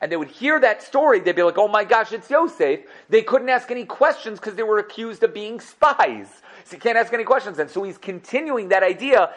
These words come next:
says Rosh Hashanah, by saying, "You guys stole from me. And if you stole from me," they couldn't ask any questions. They couldn't deal with anything. That's the idea behind it. Continuing trying to steal the secrets of Mitzrayim by the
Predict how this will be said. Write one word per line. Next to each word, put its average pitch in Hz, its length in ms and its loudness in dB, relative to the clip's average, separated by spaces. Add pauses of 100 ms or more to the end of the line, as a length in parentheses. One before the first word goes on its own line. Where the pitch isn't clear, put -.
says 196 260 -2
Rosh 175 180 -4
Hashanah, 180 320 2
by 185 120 2
saying, 226 380 -2 (200)
"You 220 140 -6
guys 220 240 0
stole 349 560 4
from 151 200 2
me. 87 240 -12 (200)
And 190 100 -2
if 160 100 -6
you 185 120 -10
stole 339 460 4
from 196 300 0
me," 156 340 -8 (160)
they 147 120 -6
couldn't 170 320 -8
ask 151 300 -6
any 139 140 -10
questions. 135 380 -2
They 120 100 -4
couldn't 143 300 -6
deal 135 200 -2
with 123 160 0
anything. 113 340 -6
That's 165 300 0
the 147 120 -2
idea 131 280 -2
behind 135 340 -4
it. 113 120 -6 (240)
Continuing 160 580 -8
trying 156 340 -6
to 131 160 -8 (160)
steal - 520 -4
the 156 120 -6
secrets 190 580 -8
of 165 140 -6
Mitzrayim 156 640 -2
by 135 140 2
the 127 200 0